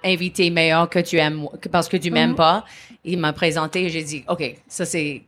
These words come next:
Speaker 1: clairement, je vais jamais animer une soirée comme ça. »
Speaker 2: Ah, ouais.
Speaker 1: Mais, euh, yeah, c'est, c'est, mais c'est, ça c'est inspirant un peu de regarder
Speaker 2: Ouais.
Speaker 1: la relève et
Speaker 2: Ben,
Speaker 1: voir
Speaker 2: exact,
Speaker 1: comment
Speaker 2: ouais.
Speaker 1: ils travaillent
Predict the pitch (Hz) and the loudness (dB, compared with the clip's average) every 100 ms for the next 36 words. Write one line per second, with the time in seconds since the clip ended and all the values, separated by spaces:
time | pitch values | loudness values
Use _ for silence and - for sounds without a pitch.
0 | - 185 175 180 170 170 165 160 170 170 | -2 0 0 -2 -2 -2 -4 -2 0 2
1 | 175 147 160 170 165 170 175 - 160 165 | 0 0 0 -2 -2 -4 -4 0 0 0
2 | 165 202 196 220 226 285 277 240 233 247 | -2 -4 0 2 2 4 4 2 2 0
3 | 233 190 190 175 165 160 160 156 151 147 | 2 2 4 4 4 2 -2 -10 -14 -16
4 | - _ - _ _ _ _ _ - 185 | -18 _ -20 _ _ _ _ _ 0 2
5 | 196 190 190 185 - 214 202 190 - 208 | 2 0 -2 -2 -4 -2 -2 -2 0 0
6 | 73 - - - - - - - - 220 | 0 -10 -12 -14 -18 -20 -20 -20 -4 -2
7 | 196 214 - 185 180 196 175 170 202 151 | 2 2 4 2 2 0 0 0 -4 -4
8 | 165 151 156 151 170 165 330 170 165 156 | -2 -2 -2 0 2 4 4 2 0 -2
9 | - 160 165 175 165 151 165 185 165 - | -6 0 0 2 0 0 -2 -4 -10 -20
10 | - 175 294 - - 160 320 311 247 170 | -6 0 2 4 4 4 4 2 0 0
11 | - - 190 151 151 151 147 | -2 -2 0 0 0 -4 -6